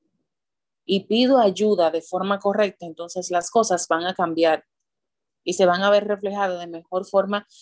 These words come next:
y más significativa para todos. Otro punto, que son las partes que muchas veces se nos olvida que tenemos, que es la percepción a dicha adicción.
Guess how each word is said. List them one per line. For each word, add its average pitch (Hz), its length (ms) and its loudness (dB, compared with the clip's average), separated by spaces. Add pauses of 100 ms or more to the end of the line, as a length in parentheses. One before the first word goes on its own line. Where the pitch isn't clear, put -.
(160)
y 202 140 -4
más 196 180 -2
significativa 214 800 -2
para 147 200 -8
todos. 147 540 -6 (1600)
Otro 214 380 2
punto, 180 520 0 (1120)
que 190 120 0
son 220 240 0
las 226 200 0
partes 214 420 0
que 190 120 -2
muchas 220 520 -2
veces 196 380 -2
se 185 100 -6
nos 180 180 -10
olvida 175 400 -2
que 160 160 -6
tenemos, 151 720 -6 (1120)
que 180 160 2
es 190 140 -4
la 202 180 4
percepción 202 1000 0
a 165 60 -4
dicha 160 280 -6
adicción. 151 640 -10